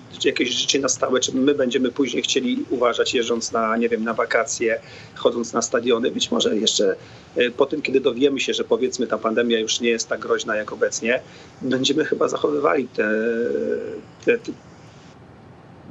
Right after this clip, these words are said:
momenty w naszym życiu, że tak powiem, strefy bezpieczeństwa, ale, ale nie wiem, czy to będzie z-, tak zawsze. Myślę, że nie. Myślę, że przyjdzie taki czas, kiedy, kiedy, kiedy tak naprawdę chyba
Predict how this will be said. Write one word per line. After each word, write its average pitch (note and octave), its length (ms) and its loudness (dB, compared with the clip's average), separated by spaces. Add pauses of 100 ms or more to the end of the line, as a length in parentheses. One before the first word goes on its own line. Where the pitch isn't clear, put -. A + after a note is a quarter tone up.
(140)
momenty C3+ 640 2 (460)
w A2+ 60 0
naszym A#2 300 0
życiu, A#2+ 340 0 (500)
że - 80 -2
tak - 120 -4
powiem, A#2+ 180 0
strefy B2 720 0
bezpieczeństwa, A2+ 760 -2
ale, E2+ 240 -2 (720)
ale A#2 160 -2
nie B3+ 120 0
wiem, G#2 100 0
czy - 120 -2
to - 100 2
będzie C#3 320 0
z-, C3+ 200 -8 (180)
tak B2+ 160 0
zawsze. B2 320 0
Myślę, C3 220 -2
że G3 100 0
nie. G#2+ 180 0
Myślę, C3 220 0
że A2 100 2
przyjdzie C3 280 0
taki B2 200 -4
czas, B2+ 240 0
kiedy, A#2+ 240 0
kiedy, A#2 260 0
kiedy A#2+ 260 -2
tak - 140 -4
naprawdę B2 340 -2
chyba A#2+ 280 -2